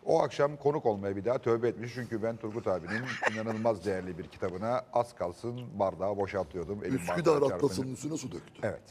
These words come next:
Speaker 1: dökemedi. Yetiş-, ye-,
Speaker 2: Ama
Speaker 1: ya Allah'tan gelmedi.
Speaker 2: Turgut abi nasıl fırladı?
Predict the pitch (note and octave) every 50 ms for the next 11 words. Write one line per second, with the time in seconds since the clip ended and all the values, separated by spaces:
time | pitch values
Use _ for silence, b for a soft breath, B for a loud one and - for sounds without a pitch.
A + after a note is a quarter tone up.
0 | - - - C3 C#3 B2 C3 A2+ F2+ - - E2+ G#2+ A2 A2+ - B2+ - B2 -
1 | - - - B2+ C3 B2 B2 B2+ B2 C3+ C3 A#2+ D3+ C#3+ B2+ A2 G2+ F2+ F2 A#2
2 | A2+ B2 - B2 A2 F#2 F#2 - G#2+ A#2+ - F#2+ - - D#2 C#2+